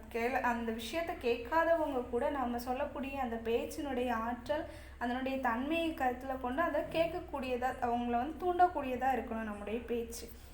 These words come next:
வேட்பம் ஒழிவதாம் சொல். இதுதான் சிறந்த சொல்லாற்றலின் இயல்பு.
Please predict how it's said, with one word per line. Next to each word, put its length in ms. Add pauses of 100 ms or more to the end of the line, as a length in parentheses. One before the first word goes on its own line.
(240)
வேட்பம் 760
ஒழிவதாம் 440
சொல். 380
இதுதான் 420
சிறந்த 480 (120)
சொல்லாற்றலின் 880
இயல்பு. 380